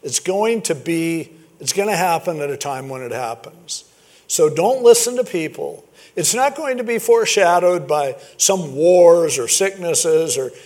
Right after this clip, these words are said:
it's not gonna be like, "Oh, you know, Russia invading the Ukraine, plus covid, plus this, and therefore, ooh,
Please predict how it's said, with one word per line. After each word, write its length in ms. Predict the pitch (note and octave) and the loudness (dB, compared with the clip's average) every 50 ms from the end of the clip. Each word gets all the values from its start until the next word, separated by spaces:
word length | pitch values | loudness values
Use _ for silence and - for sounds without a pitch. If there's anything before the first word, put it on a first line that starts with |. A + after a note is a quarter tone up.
| - _ - | -16 _ -6
it's 160 | D3+ - F#3 | -6 -4 -2
not 180 | G#3+ A#3 B3+ | -2 -2 -2
gonna 160 | A#3+ A3 G3+ F3 | -2 -4 -6 -2
be 140 | E3 E3+ | -2 0
like, 340 | F3 D#3+ C3+ C3+ C3+ - - - - - _ - | 2 2 0 0 -2 -6 -12 -20 -20 -20 _ -4
"Oh, 220 | G3+ A#3+ A#3+ A#3 | -2 0 2 2
you 120 | G3+ F#3 E3 | 0 0 -2
know, 120 | D#3+ D#3 | -2 0
Russia 340 | D3+ E3+ F3 F#3 F3+ - F#3+ | 0 2 2 2 0 -2 -4
invading 380 | F3 D#3+ D3+ D#3+ E3 D#3+ D#3 C#3+ | -4 2 2 2 2 2 -2 -6
the 100 | C3+ C3+ | -8 -8
Ukraine, 640 | C3 C3+ B2 - - G#3+ G#3+ G#3 G#3 G3+ G3+ F#3+ | -8 -10 -10 -8 -6 -4 -4 -2 -2 -2 -4 -6
plus 300 | F#3+ - D3+ C3+ - - | -4 -4 -4 -2 -2 -4
covid, 720 | - - - G3+ G3+ G3+ G3 F3 G3 G3 G3 F#3+ F#3 - - | -2 0 0 2 2 2 0 0 0 0 2 0 0 -2 -4
plus 240 | - D#3 C#3+ - - | -6 -4 -4 -2 -4
this, 120 | F#3 E3+ | -4 -4
and 160 | C#3 A2+ A2+ | -6 -6 -4
therefore, 360 | C#3 F3 F3 - - C3+ A#2+ | -2 -2 -2 0 0 0 0
ooh, 280 | C3 E3 F#3+ F3 - | 0 -2 -4 -4 -6